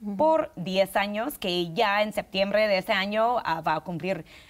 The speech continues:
Speaker 2: diez años desde que desaparecieron a cuarenta y tres estudiantes y que asesinaron a seis personas esta noche en Iguala, y que un compromiso del amlo,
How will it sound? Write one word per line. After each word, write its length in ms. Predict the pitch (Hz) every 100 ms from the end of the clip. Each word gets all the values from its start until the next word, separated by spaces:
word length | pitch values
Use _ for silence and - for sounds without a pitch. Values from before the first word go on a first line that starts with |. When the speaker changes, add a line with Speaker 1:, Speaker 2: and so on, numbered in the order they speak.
| 160
Speaker 2:
diez 340 | 185 226 214
años 300 | 214 233 185
desde 260 | 208 196 208
que 140 | 208
desaparecieron 1040 | 165 - - 151 151 156 233 214 208 254 -
a 260 | 165 160 -
cuarenta 380 | 196 170 156 170
y 140 | 160
tres 320 | - 208 226
estudiantes 680 | 214 - 185 180 175 196 220
y 60 | 170
que 220 | - -
asesinaron 760 | 151 - - 160 170 185 196
a 80 | 175
seis 200 | 190 180
personas 520 | - 220 226 208 220
esta 220 | 208 175 175
noche 320 | 175 - 196
en 80 | 214
Iguala, 520 | 220 254 208 208 226 - - - -
y 220 | 349 370
que 640 | 359 370 349 240 214 208
un 300 | 254 262 277
compromiso 880 | 269 214 208 208 254 294 247 247 302 - - -
del 720 | 190 202 190 190 185 185 180 -
amlo, 320 | 202 240